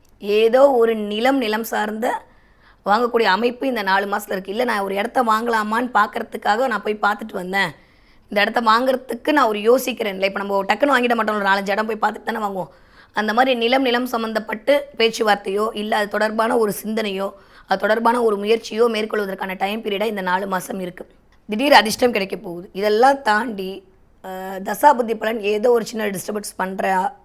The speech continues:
பேர்களுக்கு உடல் ஆரோக்கியத்தில் கவனம் தேவை. சில ஆக்சிடென்ட் நடக்கிறதுக்கான சான்சஸ் இருக்கு. வண்டியில போகும்போது கவனமா போங்க. கிட்டத்தட்ட யாராவது ரெட் கலர்ல பைக்லாம் வச்சிருக்கீங்க அப்படின்னா கொஞ்சம்,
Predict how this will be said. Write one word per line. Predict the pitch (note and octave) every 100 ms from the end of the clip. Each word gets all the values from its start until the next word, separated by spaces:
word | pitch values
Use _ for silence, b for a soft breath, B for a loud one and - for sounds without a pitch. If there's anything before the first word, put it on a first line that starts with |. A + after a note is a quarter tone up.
| _ _
பேர்களுக்கு | G3+ G3+ F#3 E3+ E3+ A3 F#4+ b b b b b -
உடல் | G3 B3
ஆரோக்கியத்தில் | - F#3+ G#3 G#3 F#3 G#3 G#3+
கவனம் | F#3 F3+ F#3+
தேவை. | F#3 E3+ E3+
சில | D#3 E3+ F3+
ஆக்சிடென்ட் | - A3+ G#3
நடக்கிறதுக்கான | F#3+ F#3 F#3+ F3+ F3+
சான்சஸ் | F3 F#3 - G3+
இருக்கு. | F3+ A#3 C#4+ F#4
வண்டியில | F3 F#3+ G#3 G#3
போகும்போது | F#3 F3+ G3
கவனமா | F#3+ F3 F#3 F#3+
போங்க. | F#3 F3 F3+ G#3 B B B B B B
கிட்டத்தட்ட | - G#3+ A3+ A3+ C4
யாராவது | A3 G#3+ A3
ரெட் | G#3 -
கலர்ல | A#3 A3
பைக்லாம் | A#3 G#3 G#3 A3 G#3+
வச்சிருக்கீங்க | - G3+ G3 G3 G#3
அப்படின்னா | F#3 F#3 G#3 B3+
கொஞ்சம், | G3+ G#3+ G#3+ B3 A3+ G3 F3 F3